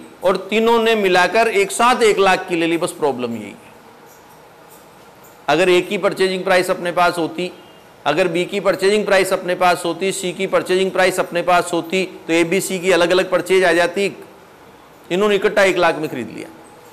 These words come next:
Clear? Unit में दे रखी है purchase, फिर इसने opening स्टॉक unit में दे रखा है,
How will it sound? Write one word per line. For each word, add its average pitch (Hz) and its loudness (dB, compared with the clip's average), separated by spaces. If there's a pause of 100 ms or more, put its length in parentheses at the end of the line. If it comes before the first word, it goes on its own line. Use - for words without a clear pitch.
(1040)
Clear? 160 0 (200)
Unit 185 0
में 190 0
दे 170 4
रखी 170 -4
है 196 4
purchase, 123 -4 (760)
फिर 190 4
इसने 208 2
opening 190 4
स्टॉक 214 2
unit 202 2
में 202 0
दे 208 4
रखा 208 2
है, 202 0